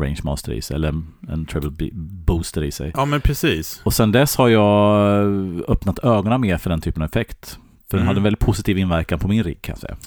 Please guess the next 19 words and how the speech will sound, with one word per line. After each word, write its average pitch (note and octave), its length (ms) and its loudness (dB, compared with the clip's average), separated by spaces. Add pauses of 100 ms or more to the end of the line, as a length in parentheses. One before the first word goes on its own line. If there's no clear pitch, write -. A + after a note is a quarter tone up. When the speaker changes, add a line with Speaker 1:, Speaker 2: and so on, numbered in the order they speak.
(280)
Speaker 2:
Ja, B2 140 2
den C3+ 220 2
är C#3 100 2
väl C#3 140 2
alltid B2 320 0
på D#3 200 0
där. E2 240 -6 (140)
Speaker 1:
Ja, A2+ 260 0
i A2+ 40 -6
princip. A2 280 -2
Speaker 2:
Ja, G#2 280 0
du A#2+ 60 -2
Speaker 1:
Ja. F#2 60 2
Speaker 2:
skulle C3 140 2
behöva C3 200 0
flera C#3 560 -4
som - 140 -12 (340)
ska - 180 -4
stacka C#3+ 440 2